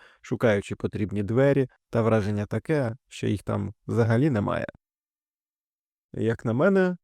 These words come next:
дуже життєва ситуація. Головні герої фільму I Heart Huckabees, який знятий в стилі дурнуватої комедії з розумними словами, насправді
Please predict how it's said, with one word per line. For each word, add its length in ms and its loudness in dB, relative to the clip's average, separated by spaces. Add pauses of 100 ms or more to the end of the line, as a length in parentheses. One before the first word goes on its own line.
(160)
дуже 420 4
життєва 400 0
ситуація. 720 -6 (800)
Головні 380 2
герої 340 6
фільму 580 0
I 320 2
Heart 260 0
Huckabees, 640 2
який 220 -4
знятий 360 -2
в 40 -10
стилі 280 -2
дурнуватої 640 0
комедії 520 0
з 360 -2
розумними 540 -2
словами, 480 2 (260)
насправді 720 2